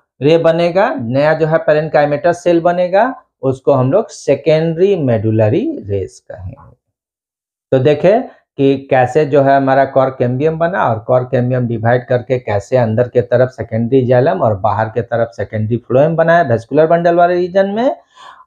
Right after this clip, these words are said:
और मेडुलरी रेज वाले रीजन में जो है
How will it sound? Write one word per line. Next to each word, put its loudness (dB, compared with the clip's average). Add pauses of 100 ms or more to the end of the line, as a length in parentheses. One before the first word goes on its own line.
(100)
और 4
मेडुलरी -2
रेज 0
वाले -4
रीजन -8
में -6
जो 0
है 2